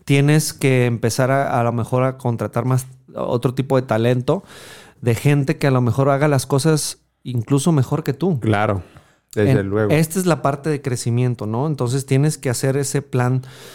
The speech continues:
Speaker 1: ese plan estratégico de, de, de la, de la segunda etapa de tu idea de negocio.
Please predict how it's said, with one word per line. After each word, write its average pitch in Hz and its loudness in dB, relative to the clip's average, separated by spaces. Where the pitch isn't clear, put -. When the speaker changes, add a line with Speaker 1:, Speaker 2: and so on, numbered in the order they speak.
Speaker 1:
ese 135 -2
plan 135 0
estratégico 135 -4
de, 113 -2
de, 110 -2
de 110 -2
la, 104 -2
de 120 2
la 113 0
segunda 120 0
etapa 120 -6
de 110 -2
tu 113 -8
idea 110 -4
de 113 -8
negocio. 104 -10